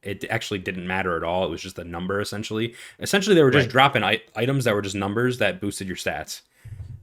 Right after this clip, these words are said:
Speaker 1: Um,
Speaker 2: Right. Yeah, I mean, that's accurate.
Speaker 1: it, it felt pointless. I think that they didn't, they didn't reward you for playing enough.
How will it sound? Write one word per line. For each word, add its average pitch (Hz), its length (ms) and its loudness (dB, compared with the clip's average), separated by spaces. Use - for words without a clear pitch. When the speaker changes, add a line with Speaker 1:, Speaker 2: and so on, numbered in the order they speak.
Speaker 1:
Um, 82 440 -4
Speaker 2:
Right. 92 140 -4
Yeah, 127 160 0
I 107 40 -10
mean, 104 320 -6
that's - 200 -8
accurate. 107 320 -4
Speaker 1:
it, 113 180 0
it 113 60 -4
felt 123 420 4
pointless. 98 640 -2
I - 80 -2
think 120 260 0
that 107 280 2
they 120 120 6
didn't, 131 500 4
they 117 120 2
didn't 143 280 4
reward 117 480 6
you 95 120 -2
for 92 140 -8
playing 113 440 2
enough. 78 460 -10